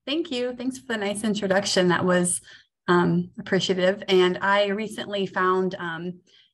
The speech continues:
your podcasts and your, uh, webinars, not podcasts, but webinars, and they've been super helpful.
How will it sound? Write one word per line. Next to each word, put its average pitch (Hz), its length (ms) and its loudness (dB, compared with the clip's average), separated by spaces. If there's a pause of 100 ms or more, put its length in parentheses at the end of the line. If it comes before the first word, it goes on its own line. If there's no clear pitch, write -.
(100)
your 180 640 0
podcasts 175 720 -2
and 165 320 0
your, 160 360 0
uh, 160 140 -4
webinars, 175 560 0
not 175 180 -8
podcasts, 160 440 -6
but - 100 -6
webinars, 175 420 0
and 170 80 -4
they've 170 160 -4
been 160 180 -4
super 185 260 -6
helpful. - 440 -10